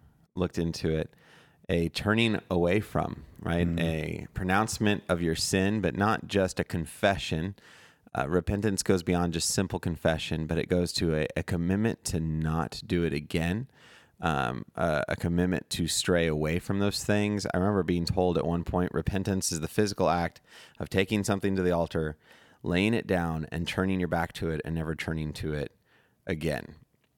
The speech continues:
Speaker 2: That's
Speaker 1: That,
Speaker 2: good.
Speaker 1: that's how I've gone t-, to, to understand it so far.
Speaker 2: Yeah, I would totally agree. One of the scriptures I found that,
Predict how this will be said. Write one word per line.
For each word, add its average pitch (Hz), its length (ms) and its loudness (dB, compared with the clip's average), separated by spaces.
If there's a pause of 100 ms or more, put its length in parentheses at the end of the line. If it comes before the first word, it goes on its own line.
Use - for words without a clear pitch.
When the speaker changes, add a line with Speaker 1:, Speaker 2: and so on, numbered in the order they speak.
Speaker 2:
That's - 160 0
Speaker 1:
That, 90 60 6
Speaker 2:
good. 85 340 2
Speaker 1:
that's 95 200 0
how 104 100 6
I've 104 220 6
gone 98 260 2
t-, - 200 -10
to, 92 160 2
to - 220 -2
understand 87 520 2
it 71 120 -4 (440)
so 90 200 2
far. - 280 0 (340)
Speaker 2:
Yeah, 104 300 4 (120)
I 113 140 8
would 120 80 4
totally 107 220 4
agree. 92 300 4 (100)
One 113 200 6
of 123 140 6
the 98 340 6 (120)
scriptures 110 540 2
I 95 160 6
found 87 400 2
that, 73 200 0